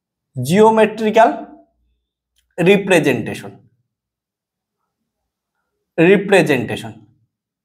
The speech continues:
Geometrical রিপ্রেজেন্টেশনের একটা জিনিস বলে যে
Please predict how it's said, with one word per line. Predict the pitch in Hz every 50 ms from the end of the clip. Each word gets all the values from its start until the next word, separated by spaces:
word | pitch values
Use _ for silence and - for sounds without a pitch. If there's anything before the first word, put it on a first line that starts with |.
| _ _ _ _ _ _ _ _ _ _ _ _ _ _
Geometrical | 139 131 143 208 254 269 277 302 294 294 370 311 - 311 311 277 240
রিপ্রেজেন্টেশনের | 240 220 - 285 269 254 233 330 285 277 269 269 262 - 220 165 139 143 147 - - - - _ _ _ _ _ _ _ _ _ - 208
একটা | 214 226 214 185 165
জিনিস | 151 143 120 104 - 92
বলে | 90 - - _ _ _ _ _ _ _ _ _ _ _ _ _ _ _ _ 311
যে | 339